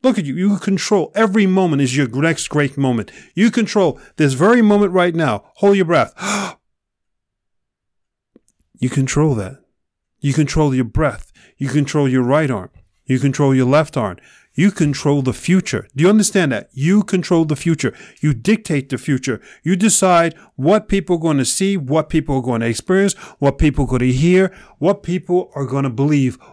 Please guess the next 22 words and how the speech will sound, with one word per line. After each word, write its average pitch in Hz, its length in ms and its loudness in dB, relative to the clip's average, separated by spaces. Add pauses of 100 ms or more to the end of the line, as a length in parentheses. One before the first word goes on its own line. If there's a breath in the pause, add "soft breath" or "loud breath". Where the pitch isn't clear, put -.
all 165 280 2
from 151 280 -2
you. 127 180 2
You 180 240 4
control 180 560 0
everyone's 160 460 2
future. 131 420 -6 (240 loud breath)
You're 214 240 2
in - 60 -2
complete 175 500 -4
control. 160 400 0
So 131 160 -2
what 175 320 -2
the 117 100 -2
freak - 380 0
are - 20 2
you 196 120 2
hesitating 117 560 -2
for? - 260 -14 (2750)
What 170 180 -6
are 196 40 2
you, 175 200 0